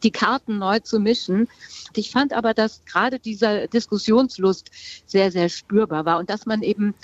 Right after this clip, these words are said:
auch jetzt in der Lage ist zu sehen, dass Mussolini nicht nur so ein Opernbuffo war, als den man ihn lange behandelt hat, sondern dass es fatale Konsequenzen hat, wenn mit der Vergangenheit sich nicht auseinandergesetzt wird. Das war also ein großes Thema hier.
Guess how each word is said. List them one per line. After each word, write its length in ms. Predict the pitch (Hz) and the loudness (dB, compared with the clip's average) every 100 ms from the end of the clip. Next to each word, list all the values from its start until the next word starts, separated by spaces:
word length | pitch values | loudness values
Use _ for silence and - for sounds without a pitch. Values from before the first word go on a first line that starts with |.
| - - | -20 -8
auch 140 | 175 - | -4 0
jetzt 180 | 233 | 0
in 80 | 233 | 0
der 100 | 214 | 0
Lage 320 | 202 185 233 | 2 0 0
ist 200 | 233 - | -6 -8
zu 100 | - | -10
sehen, 240 | 202 220 220 | -2 0 0
dass 180 | 196 214 | 0 -2
Mussolini 560 | 208 220 202 220 214 | -2 0 2 2 4
nicht 260 | 208 269 - | 2 0 2
nur 260 | 214 214 | 4 4
so 100 | 185 | 2
ein 220 | 190 180 - | 0 -2 0
Opernbuffo 1080 | 214 - 202 185 165 - 202 - 190 175 | -2 -2 -6 -6 -10 -2 -2 0 0 2
war, 260 | 165 180 - | 0 0 -2
als 160 | - | -6
den 140 | - 202 | -10 -8
man 140 | 196 | -8
ihn 120 | 190 | -8
lange 360 | 185 196 202 196 _ - - - | -6 -4 -2 -4 _ -20 -20 -6
behandelt 540 | 190 185 247 226 - 175 | -4 0 2 2 0 -4
hat, 180 | 185 | -4
sondern 600 | - 180 208 226 233 220 - | -2 -2 0 2 0 -2 -4
dass 200 | 190 - | -4 -6
es 140 | 214 | -4
fatale 400 | 202 - 220 233 | -4 0 0 0
Konsequenzen 720 | 226 214 208 175 196 - 214 | 0 -2 -2 0 -2 0 0
hat, 120 | 208 - | 0 0
wenn 420 | 175 214 233 220 | 0 2 2 2
mit 180 | 202 202 | -2 0
der 100 | 202 | 0
Vergangenheit 840 | 202 180 151 208 226 196 190 202 - | -2 0 -2 0 -4 0 0 -2 -10
sich 500 | - - - 208 202 | -20 -20 -2 0 4
nicht 280 | 220 208 180 | 2 2 0
auseinandergesetzt 1160 | 175 170 156 143 139 131 117 98 - - - | 0 0 0 0 -2 -6 -10 -10 -14 -20 -8
wird. 260 | 104 87 - | -4 -4 -2
Das 160 | 214 - | -2 0
war 160 | 202 | -2
also 160 | 170 165 | -2 -2
ein 140 | 160 | -2
großes 420 | 151 160 170 160 - | 0 0 -2 -4 -6
Thema 320 | 143 135 127 | 0 0 0
hier. 400 | 135 160 131 | -4 -6 -6